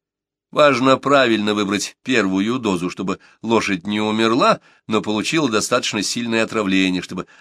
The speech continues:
организм начал интенсивно вырабатывать антитела.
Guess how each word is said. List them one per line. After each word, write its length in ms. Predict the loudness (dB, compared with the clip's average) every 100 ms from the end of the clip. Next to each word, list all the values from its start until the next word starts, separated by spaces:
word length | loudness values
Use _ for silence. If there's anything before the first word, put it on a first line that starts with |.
| -2
организм 720 | 0 2 0 2 0 0 2
начал 360 | 2 2 -6 -6
интенсивно 800 | -6 -4 -2 -2 0 0 0 0
вырабатывать 540 | 0 0 0 -4 -2
антитела. 760 | -2 -2 -6 -8 -6 -4 -4